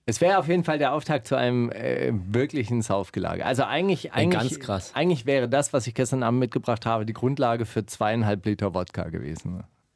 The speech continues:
Speaker 2: Ja, ja. Bef-,
Speaker 1: Ja.
Speaker 2: be-, be-, bevor
Speaker 1: Zu
Speaker 2: man,
Speaker 1: zweit.
Speaker 2: bevor man halt mit den Russen Verträge
Speaker 1: Genau.
Speaker 2: aushandelt, äh, nach dem
Speaker 1: <laughs> Da
Speaker 2: Ersten
Speaker 1: muss man
Speaker 2: Weltkrieg,
Speaker 1: das
Speaker 2: da haut
Speaker 1: essen.
Speaker 2: man sich echt so einen Fisch rein. Ich lag, ich lag danach, äh, der Steiger war auch, äh, f-,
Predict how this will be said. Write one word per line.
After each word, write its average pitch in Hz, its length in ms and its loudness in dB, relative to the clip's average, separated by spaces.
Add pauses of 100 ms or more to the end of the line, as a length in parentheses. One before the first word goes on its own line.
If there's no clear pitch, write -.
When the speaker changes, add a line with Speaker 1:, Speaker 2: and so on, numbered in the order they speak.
(140)
Speaker 2:
Ja, 127 220 2
ja. 120 220 2 (120)
Bef-, 110 160 0
Speaker 1:
Ja. 120 160 2
Speaker 2:
be-, 123 40 4
be-, 127 160 0
bevor 131 280 0
Speaker 1:
Zu 143 40 2
Speaker 2:
man, 156 100 2
Speaker 1:
zweit. 110 120 2
Speaker 2:
bevor 139 200 0
man 143 100 4
halt 143 140 2
mit 135 100 2
den 131 80 4
Russen 127 260 2
Verträge 127 380 2
Speaker 1:
Genau. 131 120 4
Speaker 2:
aushandelt, 117 680 2
äh, 113 220 2
nach 110 120 2
dem 127 100 0
Speaker 1:
<laughs> - 20 2
Da 120 80 2
Speaker 2:
Ersten 139 220 4
Speaker 1:
muss - 20 4
man 135 200 4
Speaker 2:
Weltkrieg, 131 240 2
Speaker 1:
das 131 100 0
Speaker 2:
da 127 160 2
haut 127 140 2
Speaker 1:
essen. - 80 -8
Speaker 2:
man 139 40 0
sich 131 140 -4
echt 127 180 -4
so 143 80 2
einen 135 80 4
Fisch - 300 0
rein. 123 260 2 (280)
Ich - 140 0
lag, 123 280 2
ich 120 120 -4
lag 131 220 2
danach, 123 340 0
äh, 113 240 2 (300)
der 127 220 6
Steiger 151 340 2
war 147 80 4
auch, 135 100 0
äh, 127 260 4
f-, - 200 -4